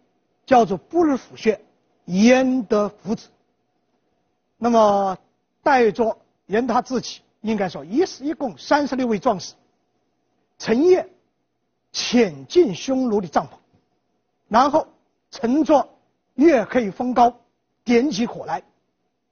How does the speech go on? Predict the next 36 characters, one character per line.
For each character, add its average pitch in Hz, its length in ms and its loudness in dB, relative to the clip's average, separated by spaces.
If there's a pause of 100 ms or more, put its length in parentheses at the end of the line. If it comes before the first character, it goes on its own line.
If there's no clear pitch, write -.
(200)
把 - 160 -14
匈 302 380 -4
奴 254 140 -2
的 226 80 -8
帐 214 260 -4
篷 175 180 -14 (220)
把 185 100 -10
它 208 60 -6
点 165 240 -10
着。 220 240 -6 (800)
结 226 140 0
果 214 100 0
一 262 200 -2
百 - 340 -12
多 226 160 -8
个 185 100 -8
匈 247 280 -6
奴 208 140 -4
使 202 240 -8
者， 147 160 -12 (680)
不 262 140 2
是 226 120 -2
被 185 220 -8
烧 - 280 2
死， - 220 -10 (640)
就 233 160 2
是 196 120 -4
被 156 240 -10
砍 202 280 -4
死。 - 160 -14 (800)
班 254 260 4
超 233 200 2
据 220 180 -8
说 185 200 -4 (420)
独 269 200 6
人 269 240 2